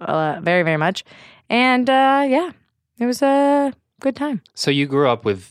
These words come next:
Speaker 2: just your mom and then a stepdad at some point.
Speaker 1: Mm-hmm, mm-hmm,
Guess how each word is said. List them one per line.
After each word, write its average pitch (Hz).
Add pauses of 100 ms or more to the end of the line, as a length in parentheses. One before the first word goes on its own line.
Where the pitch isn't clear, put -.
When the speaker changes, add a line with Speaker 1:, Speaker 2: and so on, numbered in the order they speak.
(160)
Speaker 2:
just -
your 107
mom 101
and 104
then 98
a 92
stepdad 95
at -
some 98
point. 90
Speaker 1:
Mm-hmm, 190
mm-hmm, 170